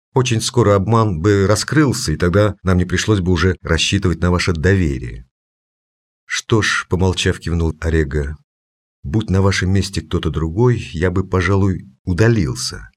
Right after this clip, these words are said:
а потом послал бы сюда бригаду врачей-психиатров. Но я слишком хорошо знаю, что вам удалось совершить. Без вас мы бы...» «Э, да что там говорить.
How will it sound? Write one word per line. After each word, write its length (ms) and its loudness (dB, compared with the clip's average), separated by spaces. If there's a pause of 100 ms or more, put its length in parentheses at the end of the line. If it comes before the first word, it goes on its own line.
а 100 -8
потом 280 0
послал 340 0
бы 60 -4
сюда 180 -2
бригаду 500 0
врачей-психиатров. 1120 -4 (300)
Но 100 -4
я 80 0
слишком 320 -4
хорошо 320 0
знаю, 300 0
что 360 0
вам 180 2
удалось 400 -2
совершить. 720 -4 (760)
Без 240 -4
вас 380 0
мы 180 0
бы...» 360 -4 (500)
«Э, 240 2
да 80 0
что 160 -6
там 160 0
говорить. 600 -4